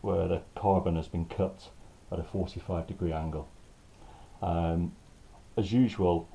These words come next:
beautifully chamfered, um, everything i-, is perfectly cut, but what this does is make it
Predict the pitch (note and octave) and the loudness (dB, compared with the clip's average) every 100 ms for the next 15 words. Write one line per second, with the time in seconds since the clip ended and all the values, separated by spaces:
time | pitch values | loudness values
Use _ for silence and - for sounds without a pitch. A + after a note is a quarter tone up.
0 | - - - - - C3 A#2 G2 - F2+ | -20 -20 -20 -20 -2 0 2 -2 0 0
1 | - F#2+ F2 E2+ F2 E2 - - - - | 2 0 0 0 0 0 -4 -20 -10 -4
2 | F2 E2 E2 F2 - G#2 F#2+ G2 F#2 E2+ | 0 0 0 -2 0 0 0 2 0 0
3 | - - F2+ - - G2 F#2 F#2 E2 - | -6 -8 -8 -8 0 2 2 -4 -4 -2
4 | G2 F2+ - - - - - - G2 - | 0 0 -4 -20 -20 -20 -20 -6 -4 2
5 | G#2+ G2+ - - G2+ F2 E2 G2+ F2+ F#2 | 0 0 -6 4 4 4 0 -8 -2 0
6 | F2+ F2 - - | 0 0 -4 -6